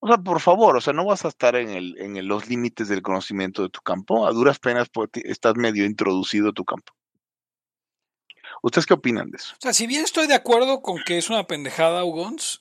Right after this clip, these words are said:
Speaker 2: lo que menos necesita este país es güeyes titulados.
Speaker 1: <laughs>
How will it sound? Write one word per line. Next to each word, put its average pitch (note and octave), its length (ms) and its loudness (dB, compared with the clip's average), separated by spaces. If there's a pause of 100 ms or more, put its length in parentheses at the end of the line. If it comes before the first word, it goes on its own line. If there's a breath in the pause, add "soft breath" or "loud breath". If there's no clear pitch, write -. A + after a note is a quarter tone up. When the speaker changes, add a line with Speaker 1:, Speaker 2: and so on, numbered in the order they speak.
(120)
Speaker 2:
lo E3 220 2
que F#3+ 100 0
menos A#3 440 0
necesita F#3 680 0
este F3+ 240 -4
país C3+ 680 -4 (560)
es D3+ 220 -2
güeyes D3+ 260 4
titulados. - 680 -8 (1700)
Speaker 1:
<laughs> - 260 -8